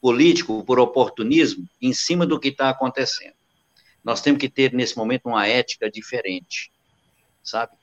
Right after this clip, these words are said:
Todos os prefeitos, prefeitos e prefeitas do Brasil, dos cinco mil quinhentos e setenta municípios, eles são heróis nesse momento, porque foram eles que deram resposta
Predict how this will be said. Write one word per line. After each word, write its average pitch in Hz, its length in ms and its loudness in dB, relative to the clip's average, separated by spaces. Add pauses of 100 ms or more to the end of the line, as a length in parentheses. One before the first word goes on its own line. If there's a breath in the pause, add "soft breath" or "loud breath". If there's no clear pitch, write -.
(300)
Todos 170 260 4
os - 60 -8
prefeitos, 143 640 2
prefeitos 170 480 0
e 151 80 -4
prefeitas 139 540 -4
do 127 100 -6
Brasil, 110 480 0
dos - 240 -4
cinco 202 220 -6
mil 165 120 -2
quinhentos - 360 -2 (200)
e - 40 -10
setenta 127 400 -2
municípios, 110 520 -4
eles 127 240 -4
são 160 140 -4
heróis - 500 2 (460)
nesse 104 240 -6
momento, 87 320 -6 (420)
porque 107 240 -4
foram 117 300 0
eles 151 240 2
que 139 100 -6
deram 123 360 -2
resposta 113 760 0